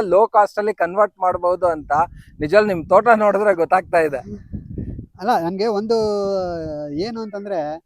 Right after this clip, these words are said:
Speaker 2: ನಾನು ನೈಸರ್ಗಿಕ ತ್ರೋ-, ತೋಟ ಮಾಡ್ಬೇಕು ಅಂತ ಮನ್ಸಿಗೆ ಬಂದ್ಮೇಲೆ ತಿರ್ಗಾ ಪೆಟ್ರೋಲ್ ಹಾಕ್ಬೇಕು, ಡೀಸೆಲ್ ಹಾಕ್ಬೇಕು, ಹಾಗೆ ಬರ್ಬೇಕು ಅಂದ್ರಲ್ಲಿ ಅರ್ಥ ಇಲ್ಲ
Speaker 1: ಅರ್ಥ
Speaker 2: ಅಂತ
Speaker 1: ಇಲ್ಲ.
Speaker 2: ಆಯ್ತು. So, ಏನ್ ಮಾಡಿದೆ, ಯಾವ್ದು ತುಂಬಾ ಅರ್ಜೆಂಟ್ ಇತ್ತು ಅಂತ ಕಡೆ ನಾನು ಟಿಲ್ಲರ್ ತಗೊಂಡಿದ್ದೀನಿ, ಇಲ್ಲ ಅಂತಿಲ್ಲ, ಬ್ರಷ್ ಕಟರ್ ತಗೊಂಡಿದ್ದೀನಿ.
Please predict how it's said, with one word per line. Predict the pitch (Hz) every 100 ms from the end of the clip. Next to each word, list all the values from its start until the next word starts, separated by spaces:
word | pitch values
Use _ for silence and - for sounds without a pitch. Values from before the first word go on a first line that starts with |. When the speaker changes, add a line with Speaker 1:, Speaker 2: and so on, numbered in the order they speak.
| _ _ _ _ -
Speaker 2:
ನಾನು | 151 165 165 160 156 151
ನೈಸರ್ಗಿಕ | 147 185 220 208 214
ತ್ರೋ-, | 196 185 175 175 147 143
ತೋಟ | 143 175 190
ಮಾಡ್ಬೇಕು | 180 170 165 165
ಅಂತ | 156 147
ಮನ್ಸಿಗೆ | - -
ಬಂದ್ಮೇಲೆ | 151 151 - 135 - - - - -
ತಿರ್ಗಾ | 220 226 226
ಪೆಟ್ರೋಲ್ | 220 202 185 196
ಹಾಕ್ಬೇಕು, | 185 - 165 165 160
ಡೀಸೆಲ್ | 165 175 165
ಹಾಕ್ಬೇಕು, | 151 151 139 156 147
ಹಾಗೆ | 151 160
ಬರ್ಬೇಕು | 156 147 139
ಅಂದ್ರಲ್ಲಿ | 139 139 139 135 127 113
ಅರ್ಥ | 113 120 131 165
ಇಲ್ಲ | 165 147
Speaker 1:
ಅರ್ಥ | 139 131 135
Speaker 2:
ಅಂತ | 123
Speaker 1:
ಇಲ್ಲ. | 117
Speaker 2:
ಆಯ್ತು. | - - - - - -
So, | 180
ಏನ್ | 220 226
ಮಾಡಿದೆ, | 220 220 196
ಯಾವ್ದು | 151 190 226
ತುಂಬಾ | - 202 254 247
ಅರ್ಜೆಂಟ್ | 202 214 196
ಇತ್ತು | 196 220
ಅಂತ | 170 170
ಕಡೆ | 196 202 214 202
ನಾನು | 160 196 247
ಟಿಲ್ಲರ್ | 202 214
ತಗೊಂಡಿದ್ದೀನಿ, | 190 185 156 139 147
ಇಲ್ಲ | 156
ಅಂತಿಲ್ಲ, | 143 135 139
ಬ್ರಷ್ | 139 131
ಕಟರ್ | 151
ತಗೊಂಡಿದ್ದೀನಿ. | 131 135 127 113